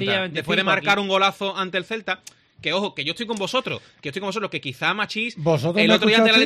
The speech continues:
Speaker 2: Atlético no es su partido porque es un
Speaker 1: Claro.
Speaker 2: equipo partido en el que tiene que trabajar mucho.
Speaker 3: Vosotros me escuchaste que yo, mm, critiqué a Pellegrino,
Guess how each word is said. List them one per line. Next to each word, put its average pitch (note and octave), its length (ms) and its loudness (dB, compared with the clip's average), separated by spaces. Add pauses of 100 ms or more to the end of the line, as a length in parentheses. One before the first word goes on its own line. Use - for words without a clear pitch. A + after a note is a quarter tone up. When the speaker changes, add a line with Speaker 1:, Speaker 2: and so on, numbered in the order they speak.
(120)
Speaker 2:
Atlético A#3+ 120 -2
no A#3 140 -2
es A3 60 -2
su A3+ 120 -6
partido G#3+ 320 -2
porque F#3+ 160 -2
es E3+ 140 -4
un E3+ 60 -6
Speaker 1:
Claro. G3 120 -4
Speaker 2:
equipo A3 100 -4
partido G#3+ 260 0
en A#3+ 80 -4
el G#3 60 -6
que G#3 100 0
tiene A#3 140 -6
que A#3+ 80 -2
trabajar G3 360 -4
mucho. F#3 360 -6
Speaker 3:
Vosotros D#3 340 0
me G#3+ 100 -2
escuchaste G#3+ 420 -6
que E3+ 100 -2
yo, F3+ 260 -2 (640)
mm, C#3 480 -10 (220)
critiqué D3+ 600 -6 (240)
a E3 120 -8
Pellegrino, F#3+ 600 -4